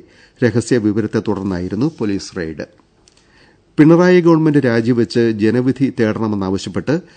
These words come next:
ബി ജെ പി കണ്ണൂർ ജില്ലാ കമ്മിറ്റി രാവിലെ കളക്ടറേറ്റിന് മുന്നിൽ ധർണ നടത്തും. ബി ജെ പി കെ പത്മനാഭൻ ഉദ്ഘാടനം ചെയ്യും. സംസ്ഥാനത്ത് അടുത്ത ദിവസങ്ങളിൽ മിന്നലോടുകൂടിയ മഴയ്ക്ക് സാധ്യതയുണ്ടെന്ന് കേന്ദ്ര കാലാവസ്ഥാ വകുപ്പ് അറിയിച്ചു.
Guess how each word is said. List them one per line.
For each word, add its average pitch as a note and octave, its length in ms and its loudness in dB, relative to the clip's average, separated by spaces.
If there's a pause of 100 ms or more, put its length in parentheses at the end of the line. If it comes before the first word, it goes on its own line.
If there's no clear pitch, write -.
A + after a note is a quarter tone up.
(200)
ബി B2 80 6
ജെ C#3 180 8
പി D3 160 2
കണ്ണൂർ B2 320 0
ജില്ലാ G#2+ 220 0
കമ്മിറ്റി G2+ 500 -2
രാവിലെ G#2+ 280 -2
കളക്ടറേറ്റിന് A#2 640 -2
മുന്നിൽ F2+ 360 -2
ധർണ G#2 220 -4
നടത്തും. E2+ 360 -6 (400)
ബി B2+ 80 4
ജെ B2 160 4
പി A2+ 140 0
കെ B2 140 -2
പത്മനാഭൻ G2+ 480 -6 (300)
ഉദ്ഘാടനം F#2+ 500 -4
ചെയ്യും. G#2+ 320 -10 (760)
സംസ്ഥാനത്ത് F3+ 760 2
അടുത്ത B2+ 260 0
ദിവസങ്ങളിൽ A#2+ 580 2
മിന്നലോടുകൂടിയ A2+ 680 0
മഴയ്ക്ക് G2+ 360 -2
സാധ്യതയുണ്ടെന്ന് G2 840 -4
കേന്ദ്ര A2 440 -4
കാലാവസ്ഥാ G#2+ 440 -4
വകുപ്പ് F#2 440 -8
അറിയിച്ചു. F#2+ 420 -8